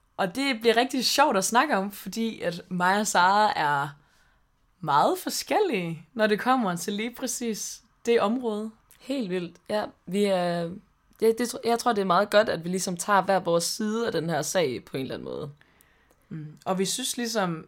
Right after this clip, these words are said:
Speaker 1: at det tabubelagte, der kan være omkring sexlyst, både findes i ikke at have nogen sexlyst,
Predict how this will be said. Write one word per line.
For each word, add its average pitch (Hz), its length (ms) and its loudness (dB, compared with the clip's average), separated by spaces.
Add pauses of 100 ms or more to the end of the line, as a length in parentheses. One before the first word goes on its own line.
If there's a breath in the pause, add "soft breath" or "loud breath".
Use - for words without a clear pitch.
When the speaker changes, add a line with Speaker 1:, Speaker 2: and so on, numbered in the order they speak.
Speaker 1:
at 175 400 -4 (960 soft breath)
det 196 120 -2
tabubelagte, 220 1000 0
der 160 80 0
kan 156 240 -8
være 190 380 2
omkring 160 600 -8
sexlyst, - 760 -8 (760)
både 240 340 8
findes 180 640 -4
i 160 260 -8 (800)
ikke 277 220 0
at 269 80 2
have 254 160 2
nogen 240 200 0
sexlyst, 240 680 -8